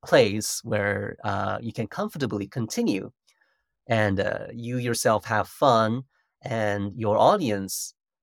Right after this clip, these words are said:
has fun, uh, uh, looking at your content. You know, uh, you need to continue for a long time, like years, but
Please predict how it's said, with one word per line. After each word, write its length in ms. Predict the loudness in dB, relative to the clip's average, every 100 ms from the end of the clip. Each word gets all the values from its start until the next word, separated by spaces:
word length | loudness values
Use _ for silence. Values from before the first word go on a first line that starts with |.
| _
has 300 | -2 0 -2
fun, 400 | -4 -4 -4 -6 -12 _ _
uh, 300 | -2 -2 -2 -6 _
uh, 180 | -10 -6
looking 280 | -4 0 2
at 120 | 2 -2
your 60 |
content. 600 | -8 -8 -6 -6 -6 -10 -16 _
You 100 | -8
know, 160 | -4 -2
uh, 60 | -2
you 260 | -2 0 4
need 160 | 4 4
to 40 |
continue 320 | 0 -2 -4
for 100 | -4
a 60 | -4
long 180 | -2 -2
time, 220 | -6 -8
like 120 | -12 -6
years, 360 | -4 -4 -6
but 200 | -4 -6